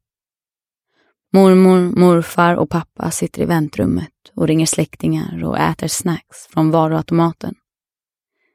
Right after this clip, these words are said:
Mormor hävdar att jordnötskakor hjälper mot hennes oro.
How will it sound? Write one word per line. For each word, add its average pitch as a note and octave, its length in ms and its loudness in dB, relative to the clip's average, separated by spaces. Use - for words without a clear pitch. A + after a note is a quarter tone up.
Mormor G#3 360 6
hävdar F#3 320 2
att - 180 -8
jordnötskakor F3+ 1040 -6
hjälper F3 420 -2
mot - 180 -4
hennes D#3+ 200 -6
oro. E3+ 420 -4